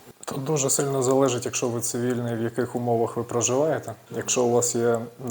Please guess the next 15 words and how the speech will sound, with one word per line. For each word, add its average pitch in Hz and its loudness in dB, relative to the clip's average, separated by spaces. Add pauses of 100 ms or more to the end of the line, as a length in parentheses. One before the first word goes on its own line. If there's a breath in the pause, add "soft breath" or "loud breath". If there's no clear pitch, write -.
(140)
доступ, 117 0
наприклад, 104 -6
до 101 0
відкритого 104 -4
якогось 104 -4
середовища, 135 0
хоча - -6
я 110 -4
хочу 113 -6
наголосити, 107 -6
що 107 -6
наразі 117 2 (520 loud breath)
в - -8
нашій 113 -6
державі 110 0